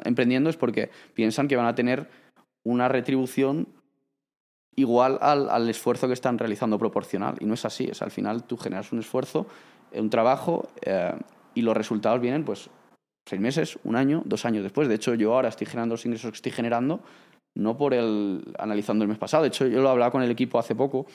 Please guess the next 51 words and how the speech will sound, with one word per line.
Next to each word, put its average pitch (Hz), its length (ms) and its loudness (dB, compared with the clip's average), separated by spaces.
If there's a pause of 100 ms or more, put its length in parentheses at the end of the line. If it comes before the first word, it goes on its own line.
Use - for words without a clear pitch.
(220)
Decían, 113 220 0
"Oye, 135 100 4
hemos 151 160 2
hecho 165 160 0
el 147 40 2
mejor 135 240 0
mes 123 180 2
de, 113 240 0
desde 113 240 -2
que 110 60 -2
empezamos, - 480 -6 (100)
ahora 104 220 0
en 98 80 -2
agosto. 92 340 -6 (920)
Y 107 380 2
vamos 135 240 2
a 139 40 4
analizar 135 280 2
qué 147 80 0
hemos 131 140 0
hecho 127 160 0
diferente 113 600 0
en 107 160 2
julio, 165 380 2 (120)
¿no? 160 140 2
Porque 104 200 0
algo 104 180 2
habrá 110 160 4
hecho, 104 220 -2
algo 104 420 2
habremos 123 300 2
hecho 131 120 -4
diferente 131 320 0
cuando 131 180 0
hemos 117 80 -6
facturado 117 320 -2
un 117 60 0
treinta 113 240 0
por 110 120 -4
ciento, 110 200 -2
un 110 60 -2
cuarenta 104 240 -4
por 98 80 -8
ciento 110 180 -4
más". 214 220 -2 (840)
Y, 104 100 -2
y 95 40 -4
claro, 131 220 2
analizando 110 320 0
dices, 110 180 -4
"No". 113 160 0